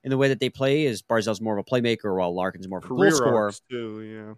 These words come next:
Speaker 1: But it is interesting to see as, as more players get contract extensions, Larkin's looming, and that number could shift depending on what contracts get signed before he inks his deal.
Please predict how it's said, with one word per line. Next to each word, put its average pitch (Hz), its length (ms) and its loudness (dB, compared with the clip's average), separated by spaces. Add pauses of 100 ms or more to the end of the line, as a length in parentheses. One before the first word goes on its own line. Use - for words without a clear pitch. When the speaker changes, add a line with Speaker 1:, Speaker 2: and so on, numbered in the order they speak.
Speaker 1:
But 147 300 6
it 156 160 0
is 180 160 2
interesting 160 400 -4
to 143 80 0
see 165 240 -2
as, 131 140 -2
as 135 220 -12
more 151 220 0
players 160 300 -4
get 135 120 -6
contract 151 360 -6
extensions, 113 480 -8
Larkin's 123 420 -2
looming, 139 520 0 (300)
and 117 420 0
that 139 180 4
number 135 560 4 (100)
could 165 180 -2
shift - 380 2
depending 143 440 -2
on 139 300 -2
what 139 200 2 (100)
contracts 135 380 0
get 143 160 -4
signed 143 260 0
before 143 320 -2
he 196 200 -6
inks 101 240 -10
his 85 180 -10
deal. 76 260 -10